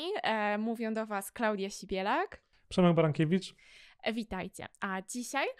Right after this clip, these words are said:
Speaker 1: e, porozmawiamy sobie trochę o tym, co by było, gdyby. Posnujemy różne czarne scenariusze, ale w obliczu niepewnej sytuacji światowej, e, wielu zawirowań,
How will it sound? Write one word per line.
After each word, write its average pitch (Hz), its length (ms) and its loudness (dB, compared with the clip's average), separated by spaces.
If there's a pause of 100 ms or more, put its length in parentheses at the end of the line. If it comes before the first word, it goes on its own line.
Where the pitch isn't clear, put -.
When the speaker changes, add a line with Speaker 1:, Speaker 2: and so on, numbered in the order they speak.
(340)
Speaker 1:
e, 208 140 -2
porozmawiamy 349 600 0
sobie 294 260 -4
trochę 262 280 -2
o 180 140 0
tym, 254 280 -4
co 180 200 -4
by 185 120 -6
było, 220 320 -4
gdyby. 262 540 -2
Posnujemy 240 680 -4
różne 240 460 -2 (400)
czarne 233 420 4
scenariusze, 202 680 -4
ale 240 320 2
w 247 80 -8
obliczu 262 460 -6
niepewnej 254 580 -4
sytuacji 220 600 -2
światowej, 208 640 -4 (360)
e, 196 320 0
wielu 254 200 0
zawirowań, 233 720 0